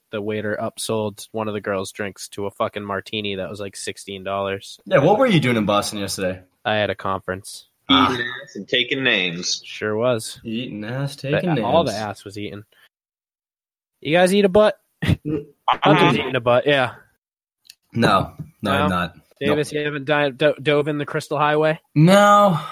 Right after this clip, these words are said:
Speaker 2: no, I'm,
Speaker 3: Really,
Speaker 2: I just
Speaker 3: don't
Speaker 2: don't think I'm
Speaker 3: think
Speaker 2: ready.
Speaker 3: you have.
Speaker 1: I sure haven't.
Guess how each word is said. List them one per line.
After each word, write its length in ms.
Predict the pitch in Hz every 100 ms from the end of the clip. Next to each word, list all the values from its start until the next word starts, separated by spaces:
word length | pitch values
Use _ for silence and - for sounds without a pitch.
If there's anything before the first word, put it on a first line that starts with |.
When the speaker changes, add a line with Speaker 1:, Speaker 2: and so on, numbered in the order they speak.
| - -
Speaker 2:
no, 340 | 151 151 147
I'm, 220 | 131 143
Speaker 3:
Really, 100 | 139 233 233 196
Speaker 2:
I 80 |
just 60 | 190
Speaker 3:
don't 40 | -
Speaker 2:
don't 60 | 123
think 100 | 113
I'm 60 |
Speaker 3:
think 80 | 107
Speaker 2:
ready. 180 | 104 107
Speaker 3:
you 180 | 175 208 - 110
have. 340 | 104 127 143 - _ -
Speaker 1:
I 120 | 123 120 -
sure 180 | - 160
haven't. 400 | 147 185 151 139